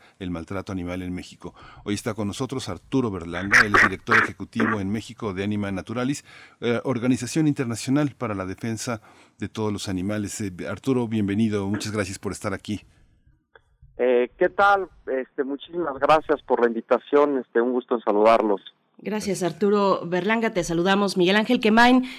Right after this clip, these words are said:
Speaker 3: y Berenice Camacho de este lado. Eh, gracias y bienvenido por estar aquí. Eh, pues, ¿cómo, cómo fue elaborado este atlas? ¿Cuáles son sus objetivos? Cuéntanos un poco de esta parte de la elaboración,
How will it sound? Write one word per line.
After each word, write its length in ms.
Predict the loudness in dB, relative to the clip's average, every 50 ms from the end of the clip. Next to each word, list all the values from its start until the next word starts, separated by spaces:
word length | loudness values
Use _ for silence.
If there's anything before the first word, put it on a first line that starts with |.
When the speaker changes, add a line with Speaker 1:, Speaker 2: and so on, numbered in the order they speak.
| -8 0
Speaker 3:
y 80 | 2 4
Berenice 400 | 6 6 6 4 4 2 2 2
Camacho 420 | 4 4 4 2 2 2 2 2
de 60 | 2
este 200 | 2 2 2 2
lado. 360 | 4 6 6 6 6 4 2 0 -4 -12 -20 -14 _
Eh, 300 | 0 2 4 4 4 4
gracias 420 | 4 2 2 0 0 0 0 0
y 60 | 2
bienvenido 340 | 4 4 4 4 4 4 2
por 100 | 2 0
estar 220 | 0 2 2 2 2
aquí. 380 | 4 2 2 2 2 0 0 0
Eh, 340 | 2 2 2 2 0 -2 -8 -10 -2
pues, 400 | 0 0 0 0 -2 -6 -8 -10 -6 0
¿cómo, 480 | 4 6 6 8 8 8 6 6 4
cómo 220 | 4 4 4 4 4
fue 320 | 4 4 4 4 4 4 4
elaborado 600 | 4 4 4 4 4 4 4 4 4 2 0 0
este 480 | -2 -2 -2 -4 -2 0 0 0 0 0 -2
atlas? 500 | -2 -2 0 0 2 2 2 0 -2 -6 -12 -16 -20 -14 _
¿Cuáles 240 | 2 4 4 4 4
son 160 | 4 2 2
sus 380 | 0 0 -2 -2 -2 -2 -2 -2
objetivos? 680 | -2 0 0 -2 -2 0 0 0 0 0 0 -2 -2
Cuéntanos 420 | -4 -4 -2 0 0 -2 0 0 -2
un 120 | -2 0
poco 320 | -2 -2 0 0 0 0 -2 -8 -18 -14 _
de 100 | -2 -2
esta 220 | 0 0 0 2 4
parte 320 | 4 4 4 4 2 4
de 120 | 4 4
la 220 | 4 2 2 0 0 2
elaboración, 840 | 2 2 2 2 2 0 0 -2 0 2 4 4 4 4 2 0